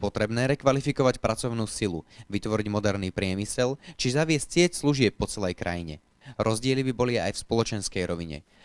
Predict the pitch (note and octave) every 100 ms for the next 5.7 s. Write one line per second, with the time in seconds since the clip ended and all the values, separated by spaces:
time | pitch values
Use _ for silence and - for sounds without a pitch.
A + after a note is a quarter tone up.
0 | - - A2 A#2 C3 - B2+ A2 - G#2
1 | F2+ - F#2+ G2 G#2 A2+ - F2+ F2+ A2+
2 | D3 - A#2 G#2 F#2 D#2+ - - - A2+
3 | - F3 D3+ A#2+ F#2+ F2 F2+ E2+ E2 D#2
4 | D2+ - _ - - D#3+ E3+ - D#3 C#3
5 | - B2+ A2+ - - G#2 A2+